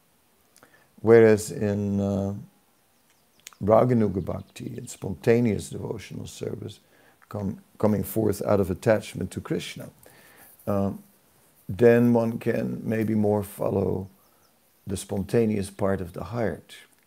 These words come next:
So the first thing about authenticity is that it seems to be, um, following the heart, and that is, is difficult when we are still conditioned,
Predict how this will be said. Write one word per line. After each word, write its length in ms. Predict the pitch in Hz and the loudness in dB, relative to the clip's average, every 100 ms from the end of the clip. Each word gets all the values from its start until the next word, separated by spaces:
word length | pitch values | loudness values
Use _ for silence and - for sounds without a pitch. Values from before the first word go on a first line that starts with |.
| _ _ - _ - _ _ | _ _ -20 _ -20 _ _
So 420 | - 123 117 - - | -10 -6 -4 -6 -6
the 80 | |
first 320 | 104 139 135 - | 2 4 4 2
thing 360 | 131 113 - - | 0 0 -6 -8
about 320 | 107 107 - - | -4 -4 -6 -4
authenticity 1080 | 104 104 95 - 113 101 98 - 101 92 98 _ _ _ _ - | -4 -2 -4 -2 -4 -4 -10 -4 -4 -4 -8 _ _ _ _ -10
is 140 | 101 | -6
that 180 | 98 113 | 0 0
it 120 | 101 | 0
seems 480 | - 131 127 110 104 | -6 -4 -2 -2 -4
to 100 | - | -6
be, 400 | 101 107 107 98 101 _ _ _ _ _ _ | -2 0 0 -2 -8 _ _ _ _ _ _
um, 380 | 104 98 95 95 _ _ _ _ _ _ _ _ _ _ _ _ _ _ _ _ | -4 -2 -4 -8 _ _ _ _ _ _ _ _ _ _ _ _ _ _ _ _
following 600 | - - 117 113 110 101 | -14 0 2 4 0 0
the 100 | 98 | -2
heart, 680 | 95 120 101 - - - - - - - - _ _ _ _ _ - | -2 -4 -4 -6 -14 -20 -20 -20 -20 -20 -20 _ _ _ _ _ -6
and 200 | 104 101 | -2 2
that 220 | 104 95 | 2 0
is, 500 | - - 98 92 - - | -4 -4 -2 -4 -10 -12
is 200 | 85 82 | -12 -10
difficult 920 | - 156 - - 92 95 - - - _ _ _ _ _ | -8 -6 -6 -6 -6 -6 -14 -20 -20 _ _ _ _ _
when 300 | - 101 101 | -4 -2 0
we 220 | 98 98 - | 0 -2 -4
are 300 | 98 92 92 | -4 -4 -6
still 340 | - 85 85 | -10 -10 -10
conditioned, 800 | - 90 95 123 - - - - | -8 -6 -2 -2 -4 -12 -14 -20